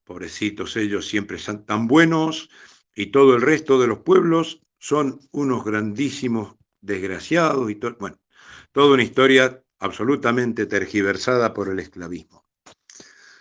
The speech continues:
Eh, entonces, Ecologenia rescata totalmente, eh, la, la, lo más importante de toda la historia. No digamos totalmente porque llegar a,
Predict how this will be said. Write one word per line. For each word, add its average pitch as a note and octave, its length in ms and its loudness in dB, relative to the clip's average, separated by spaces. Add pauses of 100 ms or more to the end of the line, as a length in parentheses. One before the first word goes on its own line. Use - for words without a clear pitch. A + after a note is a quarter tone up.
(240)
Eh, G#2 500 4 (480)
entonces, C3+ 720 2
Ecologenia C#3 920 0 (360)
rescata C3 800 0 (360)
totalmente, A#2 920 -2 (360)
eh, F2+ 520 -4 (640)
la, G#2+ 300 -2
la, A2 260 -4
lo A2+ 160 0
más C3+ 220 -2
importante A2+ 1040 -2 (380)
de F#2 280 0
toda A2+ 300 0
la G#2 80 4
historia. G2 460 2 (100)
No E2+ 340 -12
digamos G#2 460 0
totalmente G#2+ 680 -2
porque G2+ 380 -8
llegar G2 360 2
a, G2 360 0